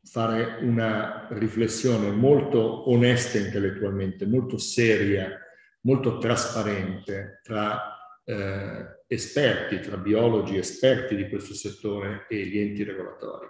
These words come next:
nel, eh, definire un set minimal essential, set di quality control, cioè di controlli di qualità,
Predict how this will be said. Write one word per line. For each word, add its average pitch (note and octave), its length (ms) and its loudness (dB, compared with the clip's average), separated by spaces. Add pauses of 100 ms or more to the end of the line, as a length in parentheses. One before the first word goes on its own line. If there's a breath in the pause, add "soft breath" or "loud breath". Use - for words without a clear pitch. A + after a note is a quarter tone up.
(460 soft breath)
nel, C3 360 4
eh, A2+ 680 0
definire C3 920 4
un G#2+ 100 -4
set A#2 720 0
minimal C#3 640 8
essential, A2 920 0 (300)
set A#2 680 2
di G2+ 200 -2
quality G#2+ 440 2
control, G2+ 600 0
cioè G2+ 140 -2
di F#2 100 -6
controlli G2+ 500 -2
di G#2 60 -8
qualità, F#2+ 580 -8